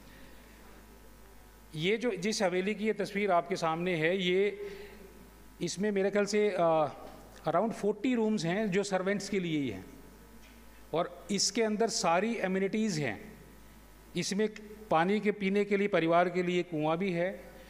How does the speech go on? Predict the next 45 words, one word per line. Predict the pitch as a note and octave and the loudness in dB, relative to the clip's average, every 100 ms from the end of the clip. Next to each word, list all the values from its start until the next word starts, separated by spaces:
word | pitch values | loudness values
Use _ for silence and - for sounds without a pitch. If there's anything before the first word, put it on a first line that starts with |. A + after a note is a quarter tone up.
| - C3+ | -10 -2
बड़े-बड़े | D#3+ G3 F#3+ G3 | 2 2 2 0
स्नान | - D3 D3+ F3 | 0 0 2 2
घर | D3+ D3+ | 0 0
भी | F3+ | 0
हैं | F3+ | 0
इसके | D#3+ - | -2 -2
अंदर। | E3+ F3 F#3+ - - - - - - | 0 0 -2 -6 -14 -18 -20 -20 -4
और | D3 F3 | 0 2
इसमें | E3+ F3+ G3 | 0 0 0
ये | G3+ | 0
दो | E3 G3 | 2 2
भाई, | D3 C3 E3+ E3+ C#3 | 2 2 0 -2 -2
दो | D#3+ | 0
brothers | C#3+ C#3+ F3 F3+ - | 2 2 2 0 0
थे, | G3 | -2
उनके | G3+ F#3 G3+ G3+ | 0 -2 0 0
अपने-अपने | F#3+ F#3+ G3 F#3+ F#3+ G3 | 0 0 0 0 0 0
तीन | G3 - - A3 A#3 | -2 -8 -2 0 0
story | - G3 F3+ F3+ | 0 0 2 2
ये | F3 D#3 | 2 2
हवेली | C#3 C#3+ D3+ | 2 2 0
थी, | F3 | 0
और | F#3+ | 0
मेरे | E3+ | 0
ख्याल | E3+ F#3 | 0 -2
से | |
चौदह | G3 E3 F3 | -2 0 0
पन्द्रह | F#3 F3 F3 | 0 0 0
कमरे | E3+ E3 F3 | 0 -2 0
तो | F3+ | 0
minimum | F3+ F3+ F3+ | 0 0 0
होंगे | D3 A#2 | 0 0
उसके | A#2+ A2 B2+ | -2 -2 -4
अंदर। | A2+ D3+ - - - - - - | -2 -4 -6 -16 -16 -16 -8 -2
अब | E3+ | 2
हालत | D3 E3+ F#3 | 4 4 2
ये | G3 G#3 | 2 2
है | |
कि | G#3 | 2
वो | G#3+ G3 | 2 2
लोग | G3+ F3+ | 2 2
हमें, | E3 F#3+ G3 | 0 0 -2
अ, | - - | -4 -4
वहाँ | D#3 D3 C3+ C#3+ | -2 0 0 0
पे | F#3 F3+ | 0 -2